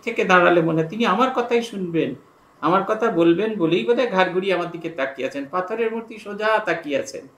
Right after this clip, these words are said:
কিন্তু আমাদের ভালোবাসার রঙে তিনি যেন আমার দিকেই মুখ ফিরিয়ে তাকিয়ে আছেন, এমন একটা ভালোবাসা তৈরি হয়। এই বোধটা তিনি আমাদের জাগিয়েছেন, সব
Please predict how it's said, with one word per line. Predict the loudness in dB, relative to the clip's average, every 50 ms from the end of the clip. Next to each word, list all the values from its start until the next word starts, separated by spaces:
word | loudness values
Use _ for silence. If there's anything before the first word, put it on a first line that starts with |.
| _ _ _ _ _ _ _ _ _
কিন্তু | -10 -6 -2 0
আমাদের | 0 0 0 0 -2 -4 -4
ভালোবাসার | -4 -4 -4 -2 0 0 0 0 -2 -2 -4 -4 -4 -2
রঙে | -4 -4 -2 -4 -4 -4 -6 -8 -12 _ _ _ _ _ _ -10
তিনি | -8 -6 -4
যেন | -2 -2 -2 -2
আমার | -2 -2 -2 -2 -4 -6 -8 -10
দিকেই | -12 -8 -4 -4 -4 -4
মুখ | -4 -8 -12 -14 -16
ফিরিয়ে | -14 -8 -4 -2 -2 -2
তাকিয়ে | -2 -2 -4 -4 -4 -4 -2
আছেন, | -2 -2 -4 -10 -14 -14 -14 -16 -20 _ _ _ _ _ _ _ -6
এমন | -4 -4 -2 -2 -2
একটা | -4 -4 -4 -4 -4 -2
ভালোবাসা | 0 0 0 0 0 0 -2 -2 -4 -6
তৈরি | -6 -6 -6 -6 -8 -8 -8
হয়। | -6 -4 -4 -6 -6 -10 _ _ _ _ _ -20 _ _ 0
এই | 2 2 4 2 2
বোধটা | 2 2 2 2 0 -2 -6 -8
তিনি | -6 -6 -6 -4 -4
আমাদের | -4 -4 -2 -2 -2 -2
জাগিয়েছেন, | 0 -2 -2 -2 -4 -8 -10 -6 -4 -4 -4 -4
সব | -6 -2 2 2 4 4 2 -2